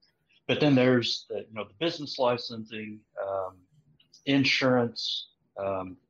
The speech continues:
equipment. Um, and one of the things when I, I first kind of started playing with going down this path was, uh, actually getting a certification,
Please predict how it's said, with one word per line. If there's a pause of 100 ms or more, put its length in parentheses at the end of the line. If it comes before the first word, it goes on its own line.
(220)
equipment. (960)
Um,
and
one
of
the
things
when
I,
I (200)
first (300)
kind
of
started (140)
playing
with
going
down
this
path (180)
was, (560)
uh,
actually
getting
a
certification,